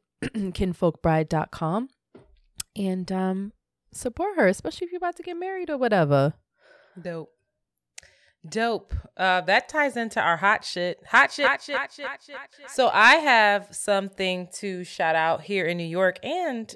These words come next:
Speaker 2: they also do this in L A. Um, but I went to a polyamorous collective game night.
Speaker 1: Girl, you're killing me. <laughs> I love that for you.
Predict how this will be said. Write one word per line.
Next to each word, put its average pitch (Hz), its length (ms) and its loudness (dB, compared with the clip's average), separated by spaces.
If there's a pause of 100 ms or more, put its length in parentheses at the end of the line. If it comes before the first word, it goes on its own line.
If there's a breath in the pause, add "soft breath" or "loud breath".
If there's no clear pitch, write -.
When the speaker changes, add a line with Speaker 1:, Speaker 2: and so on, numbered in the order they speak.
Speaker 2:
they 185 160 -4
also 220 300 -4
do 196 160 -8
this 175 200 -10
in 170 160 -10
L 156 200 -8
A. 165 280 -10 (600)
Um, 156 500 -2 (180)
but 196 440 2
I 226 680 4
went 202 360 -2 (160)
to 196 400 -4
a 190 160 -2
polyamorous 226 960 -2
collective 196 520 -4
game 165 400 -8
night. 190 380 -8
Speaker 1:
Girl, 208 760 4 (100)
you're 247 360 -10
killing 214 400 -2
me. 190 180 -4
<laughs> - 20 6
I 285 480 6
love 392 300 8
that 349 240 0
for 277 80 -2
you. 175 400 -2